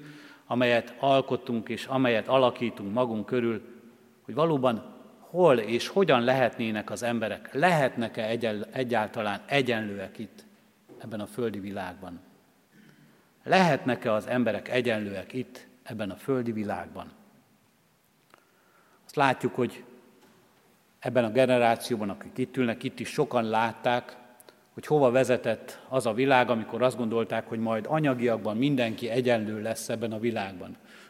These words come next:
Majd mindenki ugyanannyit vehet ki a közös vagyonból, a kommunizmus eszméje. Hova és milyen nagy egyenlőtlenségekhez vezetett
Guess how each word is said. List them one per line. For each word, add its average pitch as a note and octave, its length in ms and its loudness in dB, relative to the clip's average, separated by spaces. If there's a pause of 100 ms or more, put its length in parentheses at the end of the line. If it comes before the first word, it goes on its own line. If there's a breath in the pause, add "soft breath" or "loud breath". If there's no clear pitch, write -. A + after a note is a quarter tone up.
Majd B2+ 160 -2
mindenki D3+ 360 2
ugyanannyit C3+ 640 2
vehet C3 360 2
ki C3 120 -2
a G#2+ 120 -2
közös B2+ 400 -4
vagyonból, G#2 560 -4
a F#2 100 -12
kommunizmus A#2+ 640 0
eszméje. A2 540 -8 (600 loud breath)
Hova D#3 300 6
és B2 220 4
milyen D#3+ 260 4
nagy A#2+ 180 2
egyenlőtlenségekhez B2+ 1300 2
vezetett A#2 680 -2